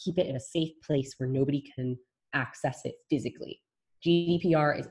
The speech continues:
any type of data, digital, hard copy. Put it someplace safe. Thank you very much for that, Victoria. That's really important. Um, so back to how I started in, oh, sorry, before I go into that. Um,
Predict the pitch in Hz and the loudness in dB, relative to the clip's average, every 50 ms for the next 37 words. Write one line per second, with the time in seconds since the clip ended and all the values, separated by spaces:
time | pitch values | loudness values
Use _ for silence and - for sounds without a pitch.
0 | - - 170 160 170 165 165 - 147 - 143 123 - 135 135 - 101 - - - | 0 2 4 6 6 4 2 -2 -4 -4 -6 -6 -6 -6 -6 -4 -6 -8 -10 -12
1 | _ - - - - - _ - 165 156 - 147 135 139 135 135 135 135 - _ | _ -20 -20 -20 -20 -20 _ 2 4 4 4 4 2 0 0 -2 -4 -8 -14 _
2 | _ _ _ _ _ _ _ - 160 143 - - - - 147 - - - - - | _ _ _ _ _ _ _ -8 -4 -4 -4 -4 -4 -8 -8 -8 -8 -10 -12 -14
3 | - _ _ _ _ _ _ _ - - 170 170 170 160 147 143 - 143 131 120 | -16 _ _ _ _ _ _ _ 0 2 4 4 4 2 0 0 0 -4 -4 -4
4 | 131 - - - - - - - - - - _ _ _ _ _ _ _ - 185 | -6 -8 -8 -10 -16 -18 -18 -20 -20 -20 -20 _ _ _ _ _ _ _ 2 2
5 | 175 170 170 147 147 139 135 135 - - - - 131 - - - - - 131 107 | 4 4 4 2 2 2 2 0 -2 -4 -6 -6 -6 -6 -8 -10 -8 -6 -6 -4
6 | 98 107 - 71 - - - 135 131 127 - 69 - - - _ - - - - | -4 -6 -6 -6 -8 -6 -4 -2 -2 -2 -2 -4 -6 -8 -10 _ -10 -8 -6 -6
7 | - - 101 - - - - - - - - - - _ _ _ - 151 147 143 | -6 -6 -8 -10 -10 -16 -20 -20 -20 -20 -20 -20 -20 _ _ _ 0 2 4 4
8 | 143 139 139 139 139 - - - _ _ _ - - 240 226 208 202 202 226 247 | 4 4 4 4 2 0 -2 -10 _ _ _ 0 6 8 8 8 8 8 4 4
9 | 269 - - 240 247 247 240 233 226 220 - - - - 180 175 175 190 180 175 | 4 2 0 0 2 2 4 4 4 4 2 0 -2 -2 -2 0 0 2 2 4
10 | 175 170 170 160 160 156 151 156 170 - 175 170 156 - - - - - - 139 | 4 4 4 4 4 2 2 0 -2 0 2 2 2 2 0 -6 -10 -8 -6 -4
11 | 135 131 127 127 143 139 - 147 143 139 131 - 139 135 131 131 - - 131 123 | -2 -2 -2 -2 -4 -2 0 0 0 0 0 0 0 0 0 -2 -4 -4 -4 -4
12 | 123 123 123 131 - - - _ _ _ _ - - _ _ 143 147 147 143 143 | -4 -4 -6 -8 -8 -10 -14 _ _ _ _ -20 -20 _ _ -2 0 2 2 2
13 | 139 139 139 139 139 139 | 2 2 2 2 0 -2